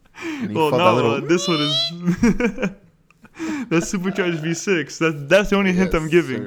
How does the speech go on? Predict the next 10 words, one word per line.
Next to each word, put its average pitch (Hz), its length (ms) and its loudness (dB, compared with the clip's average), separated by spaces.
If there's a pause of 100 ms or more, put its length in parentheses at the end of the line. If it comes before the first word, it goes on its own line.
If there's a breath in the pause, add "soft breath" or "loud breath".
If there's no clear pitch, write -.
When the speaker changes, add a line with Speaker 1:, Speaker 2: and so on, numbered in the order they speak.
Speaker 1:
sir. - 260 -14
Speaker 2:
Supercharged 180 600 -4
Speaker 1:
Yes, 156 280 -2
Speaker 2:
V 151 140 -2
six. 131 120 -10
Speaker 1:
sir. 110 1080 -6 (100)
I 95 40 -20
love 95 380 -14
that 82 180 -16
car. 92 240 -12